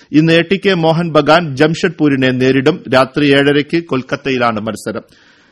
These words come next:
സൈബർ ഭീഷണികൾ ചെറുക്കാനും സൈബർ സാങ്കേതിക രംഗത്തെ ഗവേഷണം പ്രോത്സാഹിപ്പിക്കാനും കോഴിക്കോട് എൻ ഐ ടിയും കേരള പോലീസിന്റെ സൈബർ ഡോമും ധാരണാപത്രം ഒപ്പുവച്ചു.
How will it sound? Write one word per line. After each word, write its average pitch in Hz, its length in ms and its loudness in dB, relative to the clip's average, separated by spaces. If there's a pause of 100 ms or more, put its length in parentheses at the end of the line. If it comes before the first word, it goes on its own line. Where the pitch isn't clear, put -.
(120)
സൈബർ 226 420 4
ഭീഷണികൾ 180 540 0
ചെറുക്കാനും 156 600 0
സൈബർ 160 400 0
സാങ്കേതിക 160 560 0
രംഗത്തെ 147 320 0
ഗവേഷണം 147 640 0
പ്രോത്സാഹിപ്പിക്കാനും 131 1000 -2 (400)
കോഴിക്കോട് 185 460 2
എൻ 165 160 0
ഐ 175 80 2
ടിയും 170 400 0
കേരള 156 280 4
പോലീസിന്റെ 156 500 0
സൈബർ 151 520 0
ഡോമും 135 380 0
ധാരണാപത്രം 135 760 -2
ഒപ്പുവച്ചു. 113 440 -4